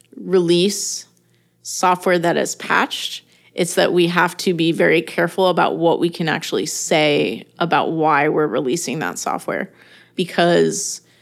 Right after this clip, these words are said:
the member companies themselves do receive some early warning about things that are coming out.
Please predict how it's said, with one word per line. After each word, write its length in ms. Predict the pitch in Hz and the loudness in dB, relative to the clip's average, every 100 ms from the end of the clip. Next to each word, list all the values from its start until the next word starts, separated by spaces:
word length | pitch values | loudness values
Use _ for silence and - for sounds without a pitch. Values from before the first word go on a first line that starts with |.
| _ _ _ | _ _ _
the 80 | 196 | 4
member 220 | 226 233 | 6 4
companies 480 | 220 214 208 196 170 | 4 2 4 4 2
themselves 500 | 175 170 175 165 160 | -2 2 2 2 -2
do 720 | - 180 175 170 170 170 165 - - _ _ _ | -4 2 4 6 6 4 0 -10 -20 _ _ _
receive 540 | - 175 175 185 175 160 | -4 -2 -2 0 0 0
some 600 | - 170 165 156 165 180 _ _ - | 0 0 0 -2 -6 -8 _ _ 2
early 300 | 185 175 170 | 4 6 4
warning 540 | 160 165 160 147 160 - | 2 0 0 -2 -2 -2
about 640 | 170 165 - 170 - - _ _ _ | -2 0 2 2 0 -4 _ _ _
things 260 | - 185 170 | 0 2 2
that 100 | - | 0
are 60 | 165 | -2
coming 320 | - 165 160 | -2 -2 0
out. 320 | 170 311 - | 0 -2 -6